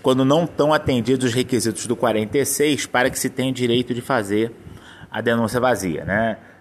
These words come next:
Nesses casos, não atendimento dos requisitos quarenta e seis, aí você cai nessa hipótese dos cinco anos do quarenta e sete, ou seja,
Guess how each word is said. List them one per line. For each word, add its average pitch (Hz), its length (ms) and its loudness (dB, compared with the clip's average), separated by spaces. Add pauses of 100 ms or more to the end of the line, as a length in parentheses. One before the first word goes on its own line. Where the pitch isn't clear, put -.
(140)
Nesses 117 440 -2
casos, 123 480 0
não 117 160 2
atendimento 104 480 0
dos 98 100 -6
requisitos 101 380 -4
quarenta 113 340 0
e 135 60 2
seis, 135 320 -2
aí 139 60 -2
você 143 280 -2
cai 127 280 0
nessa 120 220 -4
hipótese 120 340 -2
dos 123 160 -6
cinco 127 240 -4
anos 117 120 -2
do 120 80 -10
quarenta 123 380 -2
e 123 40 -2
sete, 98 420 -4
ou - 20 -14
seja, 87 340 -4